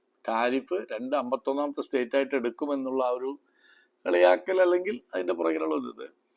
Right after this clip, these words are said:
മാർക്ക് കാർണി പറഞ്ഞാൽ അതൊരിക്കലും സംഭവിക്കില്ല. മാർക്ക് കാർണി ചോദിക്കുന്ന പിയർ പോളി-, പിയർ പോളിവേരയ്ക്ക് ട്രംപിന്റെ മുന്നിൽ പോയി ഇരിക്കാനുള്ള യോഗ്യത ഉണ്ടോ, അതിനുള്ള ധൈര്യം ഉണ്ടോ എന്ന് ചോദിക്കുന്നത്. കാരണം എന്താണെന്നുണ്ടെങ്കിൽ ട്രംപ് already മാർക്ക് കാർണി എൻഡോഴ്സ് ചെയ്തു,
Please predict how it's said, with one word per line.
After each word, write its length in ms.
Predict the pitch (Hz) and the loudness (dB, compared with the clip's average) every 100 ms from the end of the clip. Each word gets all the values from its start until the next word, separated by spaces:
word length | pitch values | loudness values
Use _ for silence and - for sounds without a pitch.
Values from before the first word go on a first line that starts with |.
| _ _ - | _ _ -2
മാർക്ക് 200 | - 143 | 0 2
കാർണി 220 | 214 160 | 2 2
പറഞ്ഞാൽ 220 | 175 175 175 | 0 0 2
അതൊരിക്കലും 340 | 165 165 165 | 0 -2 -2
സംഭവിക്കില്ല. 680 | 165 147 147 147 135 113 127 - 123 | -2 -2 -2 -2 -4 -4 -6 -8 -6
മാർക്ക് 240 | 139 - | -4 0
കാർണി 160 | 202 214 | 0 2
ചോദിക്കുന്ന 380 | 190 165 165 | 2 2 -2
പിയർ 240 | 170 156 147 | -4 -2 -2
പോളി-, 500 | 156 165 175 180 185 _ | 0 2 4 4 2 _
പിയർ 280 | 156 165 185 - | 2 4 2 0
പോളിവേരയ്ക്ക് 960 | 160 160 160 160 160 156 160 120 123 - _ _ _ - | 0 2 4 2 0 -4 -2 0 -2 -8 _ _ _ -2
ട്രംപിന്റെ 380 | 135 147 160 | 0 -2 -6
മുന്നിൽ 200 | 170 151 | -6 -8
പോയി 200 | 151 151 | -6 -4
ഇരിക്കാനുള്ള 540 | 143 135 - 147 147 147 | -4 -4 0 0 0 0
യോഗ്യത 460 | 135 131 135 151 | 0 -2 -4 -4
ഉണ്ടോ, 200 | 151 135 | -6 -8
അതിനുള്ള 180 | 131 127 | -10 -8
ധൈര്യം 300 | 120 113 120 | -10 -8 -8
ഉണ്ടോ 120 | 127 | -10
എന്ന് 120 | 120 110 | -14 -16
ചോദിക്കുന്നത്. 300 | 92 92 _ _ _ - | -20 -20 _ _ _ -4
കാരണം 180 | 117 | -2
എന്താണെന്നുണ്ടെങ്കിൽ 420 | 131 131 135 135 - | 0 -2 -2 -2 -2
ട്രംപ് 240 | 127 151 | -4 -2
already 540 | 170 135 127 135 139 - _ _ _ | -2 0 0 0 -2 -6 _ _ _
മാർക്ക് 320 | - 127 135 131 | -6 -4 -4 -6
കാർണി 180 | 123 | -4
എൻഡോഴ്സ് 440 | 127 113 117 127 117 | -6 -4 -2 -2 -2
ചെയ്തു, 260 | 101 - | -10 -14